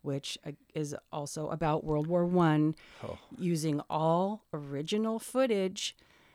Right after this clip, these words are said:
Speaker 1: that he had over a period of years with the resources he put together through the Lord of the Rings movies. He's got all these technical resources. He took all this World War One footage and had it lovingly restored.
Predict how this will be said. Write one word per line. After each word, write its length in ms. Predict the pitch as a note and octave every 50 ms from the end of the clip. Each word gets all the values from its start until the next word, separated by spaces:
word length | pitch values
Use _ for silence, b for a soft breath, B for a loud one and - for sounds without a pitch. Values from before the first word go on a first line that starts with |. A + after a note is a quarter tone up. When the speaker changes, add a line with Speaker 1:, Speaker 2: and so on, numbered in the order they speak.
| b b -
Speaker 1:
that 260 | D3 D#3+ D3+ D3 - -
he 400 | D#3 C#3 F#3 F3 E3+ D#3+ D#3+ - _
had 460 | - - - E3 D#3+ D#3 D#3 D3+ D3+
over 280 | - - D3+ D#3+ E3+ E3
a 40 | D#3+
period 460 | - - D#3 D#3 D#3+ E3 F3+ G3 G3+
of 120 | G#3+ G#3
years 600 | A3 A#3 A#3+ A#3 G#3+ F#3+ F3 E3 E3 E3 E3+ E3+ -
with 200 | D3+ D3+ C#3 -
the 60 | D3+
resources 1000 | C#3+ D3 D3 D3+ - - E3 E3 E3+ E3 - F#3 F3+ F3 F3+ E3+ - - - - _ -
he 300 | - - E3 D#3+ D#3 D#3
put 260 | - - G3 F3 -
together 680 | - E3 D#3+ F3+ F3+ F#3+ F3 E3+ D#3 D#3 D#3 D#3+ E3+ F#3+ - -
through 140 | - F3 D#3+
the 80 | D3 C#3+
Lord 180 | C#3+ D3 D3
of 80 | D3+ D3
the 80 | D#3+
Rings 300 | E3 F3+ F#3+ G3+ G#3 G3
movies. 540 | F3+ E3 D#3 D3+ D3 C#3+ C#3 C#3 C#3+ D3 -
He's 180 | - D3 C#3+ D3
got 160 | - C#3+ C#3
all 120 | D3 C#3+
these 140 | D3+ E3 D#3
technical 400 | - E3+ D3+ - F3 D#3 - D#3
resources. 520 | D3+ E3 E3+ E3 - D#3+ C#3+ C3+ C#3+ C#3 -
He 100 | D3 C#3
took 260 | - - E3 E3 -
all 160 | E3 D#3 E3
this 220 | F3+ F#3+ F3 -
World 220 | - F3+ F3+ F3+ E3+
War 160 | E3+ F3+ F3+
One 180 | E3+ E3 D#3 D#3+
footage 400 | D#3 - - D#3 D3+ D#3 D3+ - -
and 100 | - D3
had 140 | C3+ D3+ D3+
it 140 | D3+ C#3 -
lovingly 640 | - D3 C#3+ D3 C#3 C#3+ D#3+ F3 F3+ F3 E3+ E3+ E3
restored. 840 | D3+ D3 D3+ C#3+ C#3 - - - C#3 C#3 C#3 C3 A#2+ A#2+ A#2+ A2+